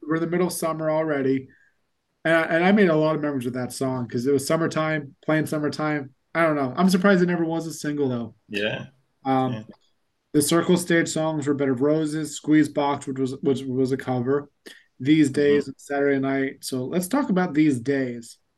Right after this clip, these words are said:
Speaker 1: because that was the first time that it got played on the tour, and not the, uh, version that we know.
Speaker 2: Yeah.
Speaker 1: They did it acoustic,
Speaker 2: Looks, yeah.
Speaker 1: which was pretty cool.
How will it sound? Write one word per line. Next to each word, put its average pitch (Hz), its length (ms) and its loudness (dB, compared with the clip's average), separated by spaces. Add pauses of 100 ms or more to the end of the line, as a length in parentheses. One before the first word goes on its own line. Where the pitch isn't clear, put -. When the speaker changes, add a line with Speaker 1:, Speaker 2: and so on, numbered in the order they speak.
Speaker 1:
because 143 220 2
that 170 100 6
was 180 100 4
the 170 100 2
first 165 280 0
time 147 300 -4
that 135 200 -4
it 147 60 0
got 135 220 -4
played 147 240 2
on 127 160 -2
the 117 100 -6 (200)
tour, 180 360 2 (600)
and 160 500 2
not 160 400 0
the, 151 480 2 (220)
uh, 160 280 -8
version 147 320 2
that 139 80 -2
we 131 120 2
know. 156 220 2
Speaker 2:
Yeah. 156 40 4
Speaker 1:
They 147 120 2 (120)
did 151 140 -2
it - 100 -10
acoustic, - 640 0
Speaker 2:
Looks, 139 200 -4
yeah. 98 260 0 (600)
Speaker 1:
which 165 220 4
was 139 100 0
pretty 143 360 0
cool. 131 500 0